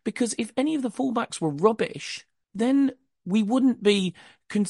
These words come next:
we wouldn't have the most clean sheets in the league. We wouldn't have one of the lowest X Gs eh, week in, week out. Pete, I just don't, I, I genuinely, I'm confused. I'm confused.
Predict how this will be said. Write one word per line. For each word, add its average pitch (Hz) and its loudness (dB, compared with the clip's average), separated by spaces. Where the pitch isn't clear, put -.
we 214 -2
wouldn't 262 0
have 220 -2
the 220 2
most 214 2
clean 196 0
sheets - -4
in 185 -2
the 185 0
league. 247 0
We 202 0
wouldn't 233 -2
have 190 -2
one 202 2
of 185 -2
the 190 0
lowest 180 4
X - -4
Gs 208 -2
eh, 180 -8
week 220 -2
in, 190 2
week 165 0
out. 220 -2
Pete, 262 2
I 185 0
just 262 -4
don't, 269 2
I, 175 -4
I 202 -2
genuinely, 190 2
I'm 180 2
confused. 180 -2
I'm 175 2
confused. 208 -4